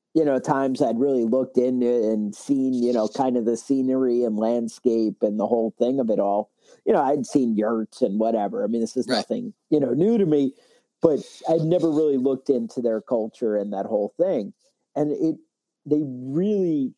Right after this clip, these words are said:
Speaker 1: capture it, and it's pretty amazing. They have some awesome stuff going on out there. And if money's no object and you have time, it probably would be worth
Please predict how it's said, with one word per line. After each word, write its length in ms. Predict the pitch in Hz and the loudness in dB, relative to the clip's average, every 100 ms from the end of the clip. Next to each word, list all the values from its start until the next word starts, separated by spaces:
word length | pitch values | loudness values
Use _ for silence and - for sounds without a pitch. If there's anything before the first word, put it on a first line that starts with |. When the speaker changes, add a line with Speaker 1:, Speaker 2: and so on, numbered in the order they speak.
| _ _ | _ _
Speaker 1:
capture 560 | - 131 131 - - 113 | -4 -2 -2 -4 -2 0
it, 120 | 104 | 0
and 120 | - 139 | -2 -4
it's 120 | 156 | -6
pretty 420 | _ 247 240 214 | _ -2 0 0
amazing. 720 | 90 92 101 226 113 87 85 - _ _ _ - | -2 -2 0 0 0 -4 -8 -14 _ _ _ -6
They 200 | 170 165 | -2 0
have 280 | 214 - 247 | 0 -2 -2
some 220 | - 113 | 0 2
awesome 480 | 82 117 123 127 110 | 2 0 -2 -2 -4
stuff 400 | - 123 107 - | -2 0 0 -2
going 280 | 107 98 98 | 0 0 0
on 240 | 104 98 | 0 0
out 240 | 92 90 - | 0 -2 0
there. 280 | 101 107 - _ _ _ | 0 -2 -8 _ _ _
And 100 | - | -2
if 120 | 131 | 0
money's 360 | 165 208 214 175 | 2 2 2 2
no 220 | 185 175 | 2 2
object 560 | 160 151 151 165 156 - | 2 0 2 2 2 0
and 180 | 120 120 | 0 2
you 100 | 127 | 0
have 220 | 135 135 | 0 0
time, 440 | 139 131 139 143 _ _ - - - | 0 2 0 -4 _ _ -20 -12 -4
it 240 | 156 - | -4 0
probably 300 | 185 185 139 | 0 2 2
would 320 | 117 139 131 | 2 0 0
be 140 | 117 110 | 0 0
worth 380 | 104 113 120 | 0 0 0